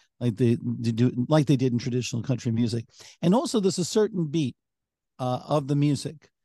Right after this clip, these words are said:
And in Ireland, they have the jive or the quick step. And, uh, you know, that is such a big, big dance. And when you put out a country song in Ireland,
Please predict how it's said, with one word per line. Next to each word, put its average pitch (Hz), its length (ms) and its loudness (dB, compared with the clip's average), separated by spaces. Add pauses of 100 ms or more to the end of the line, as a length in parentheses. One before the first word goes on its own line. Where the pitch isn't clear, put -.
(300)
And 147 160 0
in 147 80 2
Ireland, 156 440 0
they 143 100 -2
have 139 380 -2
the 143 80 -6
jive 139 440 -2
or 123 60 -4
the 110 80 -14
quick - 260 -10
step. - 380 -4 (600)
And, 139 420 4
uh, - 80 0
you 151 220 2
know, 156 160 0
that 143 400 -2
is 156 100 0
such - 240 -4
a 135 80 -2
big, 135 460 -6
big 127 240 -2
dance. 127 400 0
And 127 80 2
when 131 100 2
you 185 100 2
put 196 240 -2
out 170 160 -2
a 151 40 -6
country 143 340 -6
song 131 300 0
in 120 80 2
Ireland, 113 420 -2